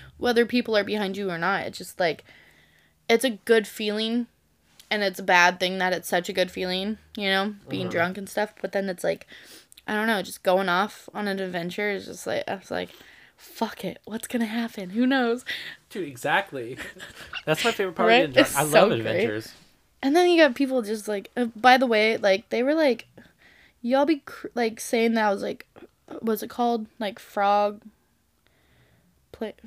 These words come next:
Speaker 2: Playing Frogger.
Speaker 1: Frogger."
Speaker 2: No, and dude, that's, that's stupid. They, yeah, they
Speaker 1: There
Speaker 2: were
Speaker 1: were
Speaker 2: saying,
Speaker 1: no
Speaker 2: like, you were in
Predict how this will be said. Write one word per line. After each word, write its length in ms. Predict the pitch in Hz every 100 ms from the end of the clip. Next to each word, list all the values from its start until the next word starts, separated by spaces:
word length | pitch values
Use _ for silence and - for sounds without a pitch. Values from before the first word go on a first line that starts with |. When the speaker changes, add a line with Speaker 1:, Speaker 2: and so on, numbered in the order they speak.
| -
Speaker 2:
Playing 220 | 151 131
Frogger. 460 | 120 120 117 131 139 -
Speaker 1:
Frogger." 340 | - 233 233 240
Speaker 2:
No, 140 | 233 214
and 180 | 202
dude, 300 | 196 254 208 175
that's, 260 | 214 220 -
that's 220 | 214 -
stupid. 280 | - 160 147
They, 60 | 165
yeah, 180 | 170
they 80 | 175
Speaker 1:
There 60 | -
Speaker 2:
were 80 | 392
Speaker 1:
were 40 |
Speaker 2:
saying, 140 | 320 277
Speaker 1:
no 280 | 277 311
Speaker 2:
like, 60 | 330
you 80 |
were 80 |
in 0 | 220